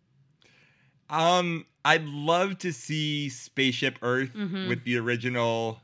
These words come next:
Speaker 1: narration
Speaker 2: Mm-hmm,
Speaker 1: because
Speaker 2: mm-hmm.
Speaker 1: I didn't go until the first time I went to Epcot was two thousand eleven. So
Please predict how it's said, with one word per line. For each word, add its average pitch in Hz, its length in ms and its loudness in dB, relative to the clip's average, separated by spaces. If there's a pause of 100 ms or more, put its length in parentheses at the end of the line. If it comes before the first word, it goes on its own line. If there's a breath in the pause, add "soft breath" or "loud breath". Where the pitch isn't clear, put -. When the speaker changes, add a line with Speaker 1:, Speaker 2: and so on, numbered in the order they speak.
Speaker 1:
narration 123 840 2 (100)
Speaker 2:
Mm-hmm, 180 280 -8
Speaker 1:
because 135 220 0
Speaker 2:
mm-hmm. 90 100 0
Speaker 1:
I 135 120 6
didn't 143 240 0
go 135 240 0
until 127 460 -2 (220)
the 127 100 -4
first 139 260 -4
time 131 160 0
I 123 60 -2
went 117 280 -4
to 117 160 -8
Epcot 110 460 -4
was 107 160 -8
two 110 140 -10
thousand 107 340 0
eleven. 101 640 -2
So 107 280 -6